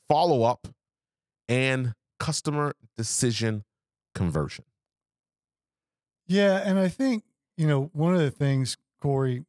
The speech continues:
Speaker 2: you talk about the funnel, and the funnel is really the opening.
Speaker 1: Mm.
Speaker 2: And so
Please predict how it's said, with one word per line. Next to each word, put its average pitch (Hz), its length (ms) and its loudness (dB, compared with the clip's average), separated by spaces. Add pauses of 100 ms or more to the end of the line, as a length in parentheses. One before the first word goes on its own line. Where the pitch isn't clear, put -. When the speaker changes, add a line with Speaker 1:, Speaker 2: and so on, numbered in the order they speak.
Speaker 2:
you 139 120 -10
talk 139 320 -2
about 131 320 -2
the 117 100 -10 (200)
funnel, 123 460 -2 (680)
and 135 280 0
the 120 80 -2
funnel 160 500 -2
is 110 100 -6
really 123 280 -2
the 117 100 -6
opening. 117 460 -6 (320)
Speaker 1:
Mm. 95 280 -2 (320)
Speaker 2:
And 135 280 2
so 139 560 0